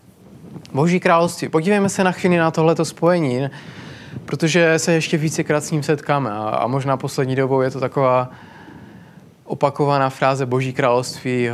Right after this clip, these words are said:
hodně se o tom mluví, ale nevím, jestli to dobře chápeme. Boží království ve zkratce znamená Boží vládu tady na zemi, kde Bůh pracuje,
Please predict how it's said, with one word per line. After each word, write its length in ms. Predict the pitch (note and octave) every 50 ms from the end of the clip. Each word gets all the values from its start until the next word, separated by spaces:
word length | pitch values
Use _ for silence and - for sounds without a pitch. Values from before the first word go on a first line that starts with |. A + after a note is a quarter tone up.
| B2 B2+ -
hodně 280 | B2 B2+ B2+ C3 B2+ B2
se 140 | - -
o 60 | C3 B2+
tom 220 | C#3 B2+ B2 A#2
mluví, 420 | B2 C3 C3 B2+ C#3 C#3 C#3 C#3+
ale 240 | C3 A2+ A#2+ C3 C#3
nevím, 260 | C#3+ D#3+ F3 F#3 F3+
jestli 180 | E3+ D#3+ - -
to 80 | - F3
dobře 240 | F3 E3 D#3 E3
chápeme. 460 | D3+ - D#3+ D#3 D#3 - E3 C#3+ A#2 A#2
Boží 280 | B2 D3+ D3+ E3+ F3
království 460 | - F3 E3 D#3+ F3 E3+ - - E3
ve 100 | D3+ D#3
zkratce 440 | C#3+ - - E3 D3+ D3 - - E3
znamená 840 | D3 D#3 D#3 - - - C#3+ D3+ D3 D3+ D3+ D3+ D3 D3 C#3+ C#3+ C#3 - - - - - - - - -
Boží 380 | - C#3 D#3 E3 D3+ D#3+ E3+ E3
vládu 380 | C#3+ D3+ C#3+ D3 D3+ C3+ C3
tady 200 | C3 C#3 C3+ C#3
na 160 | C#3 C#3 C#3 C3
zemi, 320 | C#3 C#3+ C3 B2 G2+ - - - - - - _ _ - - - - _ _ _ _ - - - - - - - - - - -
kde 220 | C#3 C#3+ C3+ C#3
Bůh 340 | B2+ B2 C#3 D#3 D#3+ D#3 -
pracuje, 520 | - D#3+ C#3+ C#3 - - D3 C3 A2 G2